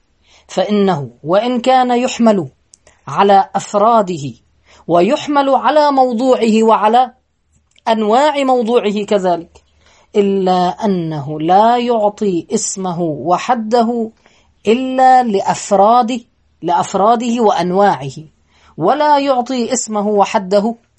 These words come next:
لأنواع موضوعه وأفراده. وبالجملة فالطبيعة من حيث هي، هي التي تعطي ما تحتها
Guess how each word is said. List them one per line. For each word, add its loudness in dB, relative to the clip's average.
لأنواع -2
موضوعه -6
وأفراده. -8
وبالجملة -2
فالطبيعة -2
من 0
حيث -2
هي، 0
هي 2
التي -2
تعطي 0
ما 0
تحتها -2